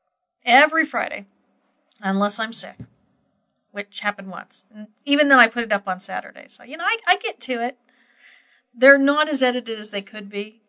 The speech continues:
because five thousand words is a lot to <laughs> edit, but, you know, I do what I can. Now, all scripture this week, as in most weeks, comes from the E S V, the English Standard Version. That is what my interlinear is, and,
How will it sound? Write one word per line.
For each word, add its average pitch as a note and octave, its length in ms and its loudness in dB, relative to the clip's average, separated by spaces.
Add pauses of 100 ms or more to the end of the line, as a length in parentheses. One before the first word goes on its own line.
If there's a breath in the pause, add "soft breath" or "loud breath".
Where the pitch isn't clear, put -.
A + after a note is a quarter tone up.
because G#3+ 280 -10
five G#3+ 280 -4
thousand A3 320 -6
words G3+ 240 -8
is - 80 -10
a F#3 60 -16
lot F3+ 200 -6
to - 120 -14
<laughs> - 0 -
edit, F#3+ 280 0 (120)
but, - 100 -20 (380)
you A#3 120 -8
know, - 200 -10 (160)
I B3 80 0
do A#3+ 140 -2
what A3 100 2
I F#3+ 80 2
can. F#3 340 -8 (520 loud breath)
Now, C4+ 260 4
all C#4 260 4
scripture C#4 440 -6
this C#4+ 260 -4
week, B3+ 360 -14
as A3+ 520 -2
in G#3 160 -8
most B3 280 -6
weeks, B3+ 240 -10
comes - 320 -8
from B3+ 200 -8
the - 140 -14
E G#3+ 160 -12
S C#4+ 200 -8
V, - 260 -20 (160)
the - 160 -20
English A#3 420 -8
Standard A3 360 -14
Version. G#3+ 320 -6 (920 loud breath)
That C#4+ 420 6
is A#3+ 200 0
what C4+ 240 2
my C4 140 0
interlinear A#3+ 640 -4
is, G#3 340 -10
and, A#3 180 -18